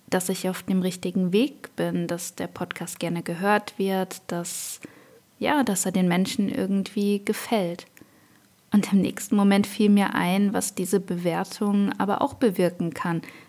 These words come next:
Was ist, wenn ich nur eine Sternebewertung bekomme? Wenn es den Menschen nicht gefällt? Was ist, wenn alle meine Selbstzweifel nun bestätigt werden?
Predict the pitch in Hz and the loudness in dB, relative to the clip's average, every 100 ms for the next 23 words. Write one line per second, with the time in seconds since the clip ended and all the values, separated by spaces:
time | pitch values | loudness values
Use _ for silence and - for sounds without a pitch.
0 | _ - 185 185 - - 214 - - - | _ -4 0 0 0 2 2 2 -6 -12
1 | - - - 202 202 214 208 208 220 - | -12 -10 -8 0 4 6 6 4 2 4
2 | 214 220 - 233 226 - - 294 262 214 | 6 6 4 2 2 2 2 6 6 4
3 | 190 180 180 180 170 175 - 165 165 156 | 2 0 0 -2 -4 -6 -4 -2 0 0
4 | - - - _ _ 202 190 196 196 196 | -2 -16 -20 _ _ -4 2 4 4 2
5 | - 208 - 214 214 220 - 233 370 - | 0 -4 4 6 8 6 6 4 4 -2
6 | 240 - 170 165 170 - 196 - 302 - | -4 -2 -2 0 0 -2 -2 0 0 2
7 | 214 220 220 - - - - 214 277 233 | 4 6 6 2 -12 -4 2 4 6 6
8 | 214 196 180 202 - - - 196 196 - | 6 4 4 2 0 -2 2 2 2 2
9 | 190 185 233 233 - - 202 - 262 269 | 4 6 8 6 2 -2 -4 0 2 2
10 | - - - 165 165 170 165 | -2 -12 -6 -4 -2 -2 -4